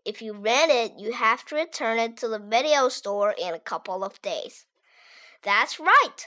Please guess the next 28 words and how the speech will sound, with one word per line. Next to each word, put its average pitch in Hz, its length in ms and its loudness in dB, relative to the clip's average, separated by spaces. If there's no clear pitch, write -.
the 233 80 -10
principal 233 500 -10
said. 202 300 -4
"Would 240 240 4
you 247 240 -6
be 277 260 -4
interested 277 680 2
in 233 260 2
renting 240 440 -2
the 247 100 2
school 226 540 4
for 262 160 2
a 214 100 2
night?" 202 480 -4
"How 262 220 6
much 302 260 2
would 320 180 2
that 330 300 2
cost?" 208 480 0
I 190 140 4
asked. 175 540 0
"One 294 640 4
million 302 580 4
pages," - 720 -6
Principal 226 480 -6
Klutz 185 340 -8
replied. 185 600 -4
"Huh?" 349 280 6